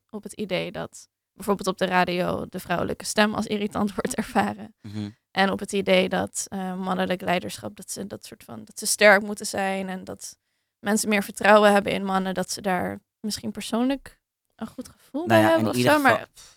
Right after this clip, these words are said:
Speaker 2: in ieder
Speaker 1: ja.
Speaker 2: geval is het zo dat als een vrouw iets zegt en het is, eh, welbespraakt en effect-, en, en gewoon duidelijk and to the point,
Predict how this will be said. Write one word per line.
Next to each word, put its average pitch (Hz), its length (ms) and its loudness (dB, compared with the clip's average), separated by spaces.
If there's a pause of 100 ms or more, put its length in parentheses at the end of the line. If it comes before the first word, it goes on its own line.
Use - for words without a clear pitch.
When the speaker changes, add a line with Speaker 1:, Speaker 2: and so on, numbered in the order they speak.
Speaker 2:
in 117 100 -8
ieder 131 80 2
Speaker 1:
ja. 143 60 4
Speaker 2:
geval - 180 4
is 113 80 4
het 120 100 -2
zo 113 200 6
dat 110 120 2
als 104 120 -4
een 107 60 -8
vrouw 107 280 0
iets - 260 -8
zegt 117 280 -2
en 110 80 -4
het 101 140 -8
is, 101 180 -6
eh, 87 440 -8
welbespraakt 104 720 0
en 90 240 -10
effect-, - 400 -12
en, - 160 -12
en 101 140 -8
gewoon 95 320 -6
duidelijk 110 300 4
and - 100 -20
to - 120 -20
the - 80 -20
point, 120 400 -2